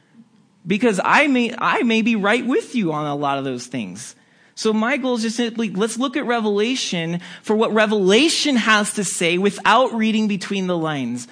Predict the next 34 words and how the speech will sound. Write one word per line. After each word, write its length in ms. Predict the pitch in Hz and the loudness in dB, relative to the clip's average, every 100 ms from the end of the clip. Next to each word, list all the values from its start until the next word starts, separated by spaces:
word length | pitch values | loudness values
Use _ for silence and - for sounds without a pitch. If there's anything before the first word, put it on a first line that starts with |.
| - - - | -20 -20 -10
'Cause 100 | 214 | -4
as 160 | 233 185 | -2 0
much 240 | 220 254 | 0 -2
as 100 | 294 | -2
I 140 | 254 233 | -2 0
love 320 | 208 190 190 | 0 0 -2
Calvary 320 | 196 180 185 | -4 -4 -4
Chapel, 540 | 175 170 170 180 180 | -2 -2 -2 -2 -4
and 120 | 151 143 | -2 -2
I've 200 | 190 165 | -2 -2
been 180 | 147 | -4
raised 260 | 147 185 196 | -2 -2 -2
in 100 | 190 | -4
Calvary 280 | 185 175 175 | -4 -4 -2
Chapel 300 | 175 165 165 | -4 -2 -2
all 60 | |
my 160 | 160 156 | -2 -2
life, 260 | 160 160 135 | -2 -2 -4
and 80 | - | -2
I 120 | 185 | 0
don't 160 | 226 208 | 0 0
know 80 | |
that 100 | 202 | 0
I 60 | 190 | 0
would 140 | 190 | 0
be 100 | 175 | -2
a 40 | 170 | -4
Christian 440 | - 240 240 233 | -2 -2 -2 -4
if 120 | 226 | -4
it 40 | 226 | -2
wasn't 260 | 214 202 | -4 -4
for 100 | 202 | -6
Calvary 320 | 196 190 190 196 | -4 -4 -2 -4
Chapel 480 | 185 185 185 185 | -2 -2 -2 -4